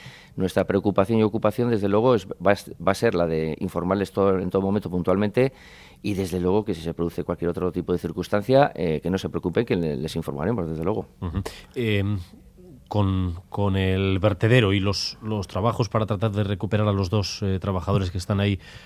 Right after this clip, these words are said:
Speaker 2: sepultados, eh, ¿le consta que hay riesgo de nuevos desprendimientos?
Speaker 1: Eh, yo en estos mismos instantes lo que sé es que el desprendimiento que se ha producido abajo, pero desde luego las tierras están movidas en la parte de arriba, entonces ahí se pueden producir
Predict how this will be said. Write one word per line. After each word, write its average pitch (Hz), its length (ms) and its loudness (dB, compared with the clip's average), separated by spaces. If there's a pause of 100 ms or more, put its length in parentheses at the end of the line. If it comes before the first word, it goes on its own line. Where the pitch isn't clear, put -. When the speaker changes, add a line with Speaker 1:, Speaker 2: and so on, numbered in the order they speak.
(180)
Speaker 2:
sepultados, 110 680 6
eh, 110 200 -4
¿le 104 240 0
consta 131 320 6
que 123 140 6
hay 123 180 6
riesgo 120 400 6
de 104 80 4
nuevos 104 220 4
desprendimientos? 95 720 -2 (1300)
Speaker 1:
Eh, 92 640 4
yo 101 100 4
en 120 80 6
estos 143 200 4
mismos 143 280 4
instantes 143 500 0
lo 98 140 2
que 95 100 2
sé 117 140 0
es 117 100 -2
que 101 140 2
el 101 100 0
desprendimiento 98 640 0
que 107 80 -2
se 104 100 -4
ha 98 40 0
producido 107 560 2
abajo, 120 380 2
pero 92 160 2
desde 87 200 0
luego 95 200 2
las 101 300 2
tierras 117 300 0
están 156 200 0
movidas 85 380 0
en 82 60 -4
la 78 60 -4
parte 78 240 -6
de 78 60 -2
arriba, 139 240 -2
entonces 92 420 -4
ahí 101 100 0
se 139 100 -4
pueden 147 160 -2
producir 123 400 -4